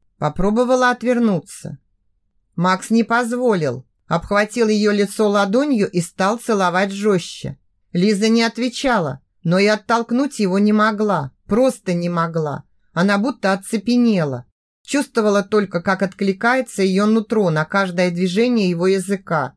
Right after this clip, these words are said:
как сердце бьется быстрее, а пальцы впиваются в обивку кресла.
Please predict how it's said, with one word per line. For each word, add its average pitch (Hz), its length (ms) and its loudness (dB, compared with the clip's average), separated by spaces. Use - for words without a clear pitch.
как 202 200 -4
сердце 269 420 -2
бьется 214 420 0
быстрее, 160 760 -2
а 175 120 0
пальцы 226 440 -2
впиваются 170 680 -2
в 160 60 -2
обивку 185 460 -2
кресла. 151 640 -4